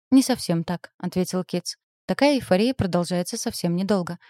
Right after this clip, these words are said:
Она очень быстро исчезает, но у пользователя развивается толерантность к наркотику, так что наркоманы с опытом продолжают его использовать,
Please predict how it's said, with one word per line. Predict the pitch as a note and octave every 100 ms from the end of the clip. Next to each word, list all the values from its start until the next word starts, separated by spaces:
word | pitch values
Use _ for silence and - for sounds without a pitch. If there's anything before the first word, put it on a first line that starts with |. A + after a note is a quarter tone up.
| _
Она | - A#3+ F3+
очень | F3+ F3+
быстро | F3 - F#3
исчезает, | - G3 G3 E3+ - -
но | G#3
у | E3+
пользователя | F3+ E3+ G3 A3 A3+ F#3+
развивается | E3+ E3 E3+ F3 G3 A#3
толерантность | - F#3+ F3+ F3 F3+ A3 A3 -
к |
наркотику, | F#3 F3 - A#3 - - - - - _
так | A#3+ -
что | G#3
наркоманы | G3 F#3 F#3+ F3+ E3+
с | -
опытом | - - B3
продолжают | - F3 F3 D#3+ F3+ -
его | F3 E3+
использовать, | - G#3 G#3+ G#3+ -